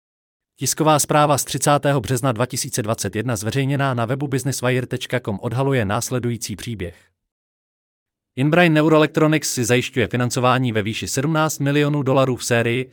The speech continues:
a na první rozhraní grafen mozek poháněné umělou inteligencí. Financování umožňuje společnosti provádět první studie na lidech pro její vlajkový produkt,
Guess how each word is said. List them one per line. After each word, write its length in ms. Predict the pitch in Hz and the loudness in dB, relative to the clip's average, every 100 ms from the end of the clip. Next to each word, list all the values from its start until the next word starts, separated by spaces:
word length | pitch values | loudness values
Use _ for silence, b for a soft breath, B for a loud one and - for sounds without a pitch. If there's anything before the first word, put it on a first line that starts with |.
| - | -8
a 140 | 110 | -4
na 100 | 117 | -2
první 320 | 135 180 175 | -2 0 2
rozhraní 400 | 160 131 139 135 | 2 0 0 0
grafen 280 | 131 127 131 | -2 -2 0
mozek 300 | 135 123 123 | -2 -2 -4
poháněné 600 | - 117 113 110 107 107 | -2 0 0 0 -2 -2
umělou 380 | 117 117 113 113 | -2 -2 0 -2
inteligencí. 760 | 117 110 104 90 82 - - _ _ _ _ _ _ _ _ _ _ _ _ _ - | -4 -4 -4 -4 -10 -12 -16 _ _ _ _ _ _ _ _ _ _ _ _ _ -2
Financování 720 | 127 156 160 151 151 147 131 | 0 2 4 4 4 2 0
umožňuje 420 | 139 131 143 131 | 0 0 0 -2
společnosti 560 | 131 131 127 131 - | 0 -2 0 -4 -4
provádět 480 | 131 131 135 131 127 | -2 2 2 2 -2
první 240 | 127 107 92 | -4 -6 -4
studie 380 | - 151 160 | -2 2 2
na 100 | 143 | 2
lidech 300 | 123 131 139 | 0 0 -4
pro 160 | - 117 | -2 0
její 240 | 104 110 | 0 -2
vlajkový 380 | 92 123 135 113 | -2 -2 -2 -6
produkt, 440 | - 139 165 160 | -4 -2 -4 -6